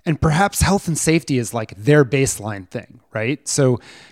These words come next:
custodial care might not be one of the features they care about at all, or, or it might be the cherry on top. I, I just don't know.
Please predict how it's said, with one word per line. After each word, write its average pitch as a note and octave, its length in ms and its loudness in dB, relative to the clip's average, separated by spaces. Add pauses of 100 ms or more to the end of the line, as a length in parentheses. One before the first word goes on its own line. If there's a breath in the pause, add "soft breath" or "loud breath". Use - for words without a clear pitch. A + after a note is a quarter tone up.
custodial E3 420 4
care D#3 200 2
might C3+ 280 0
not D3+ 220 -4
be C#3 80 2
one C3 180 2
of B2+ 60 -2
the A#2+ 80 -4
features B2 340 -6
they G#2+ 120 -8
care C#3 260 0
about A#2 200 0
at G#2+ 100 -4
all, C3 200 2
or, D3 280 0
or E3 160 4
it E3 80 -2
might E3 280 2
be B3+ 120 0
the F3 100 -2
cherry E3 420 0
on A#2+ 160 -4
top. F3 540 -8
I, D#3 260 -8
I D#3+ 140 0
just F#3+ 200 -2
don't C#3+ 280 0
know. B2+ 480 -2